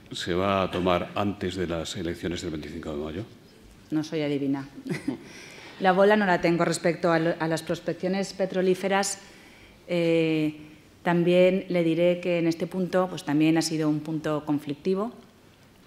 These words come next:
Speaker 2: Como bien saben todos ustedes, el, el gobierno socialista concedió las autorizaciones para realizar las prospecciones petrolíferas. En ese momento muchos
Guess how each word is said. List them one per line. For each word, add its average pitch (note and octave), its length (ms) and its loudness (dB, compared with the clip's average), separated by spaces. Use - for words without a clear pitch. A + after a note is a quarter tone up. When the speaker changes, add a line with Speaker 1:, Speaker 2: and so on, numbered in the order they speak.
Speaker 2:
Como D#3 240 0
bien E3+ 240 0
saben F3 260 -2
todos D#3+ 280 -4
ustedes, E3+ 500 -4
el, D3 300 -2
el D#3 100 -4
gobierno D3+ 340 0
socialista F3 840 -2
concedió E3 460 0
las F3 160 0
autorizaciones D#3 720 -2
para D3+ 220 -2
realizar D3 340 -2
las D#3+ 140 -2
prospecciones D3+ 760 -6
petrolíferas. F3 720 -2
En D#3+ 80 0
ese F#3 160 -2
momento E3+ 420 -2
muchos D#3+ 560 -4